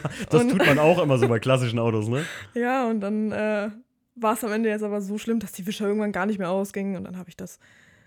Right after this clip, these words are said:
Speaker 2: gemacht.
Speaker 1: Ja.
Speaker 2: Das war auch immer, wenn ich mich aufgeregt hab beim Autofahren und aufs Lenkrad gehauen hab, dann gingen auch immer die Wischer an, das war immer sehr lustig.
Speaker 1: <laughs>
Speaker 2: Aber ja, das war, was mich aufgeregt hat, aber das hab ich dann getauscht und dann war's gut.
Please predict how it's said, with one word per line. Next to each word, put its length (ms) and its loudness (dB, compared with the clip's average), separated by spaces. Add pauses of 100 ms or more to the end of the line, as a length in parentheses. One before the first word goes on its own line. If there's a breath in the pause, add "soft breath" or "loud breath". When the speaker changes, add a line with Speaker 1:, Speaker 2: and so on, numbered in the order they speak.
(680 soft breath)
Speaker 2:
gemacht. 340 -8 (460 loud breath)
Speaker 1:
Ja. 120 0
Speaker 2:
Das 100 0
war 120 4
auch 80 2
immer, 160 0
wenn 80 0
ich 60 -4
mich 180 -6
aufgeregt 380 -6
hab 100 -10
beim 140 -8
Autofahren 460 -6
und 60 -4
aufs 160 -8
Lenkrad 340 -6
gehauen 340 -8
hab, 100 -10
dann 140 -10
gingen 180 -10
auch 120 -8
immer 120 -6
die 140 -10
Wischer 240 -10
an, 140 -6
das 140 -10
war 120 -6
immer 160 -6
sehr 120 -8
lustig. 460 -10
Speaker 1:
<laughs> 40 -20 (560 loud breath)
Speaker 2:
Aber 400 -4
ja, 200 -2
das 220 -6
war, 400 -2
was 220 -8
mich 160 -2
aufgeregt 540 -4
hat, 200 -6
aber 440 -10
das 400 -16
hab 100 -4
ich 80 -6
dann 160 -4
getauscht 460 -2
und 80 -6
dann 120 -6
war's 200 -8
gut. 260 -8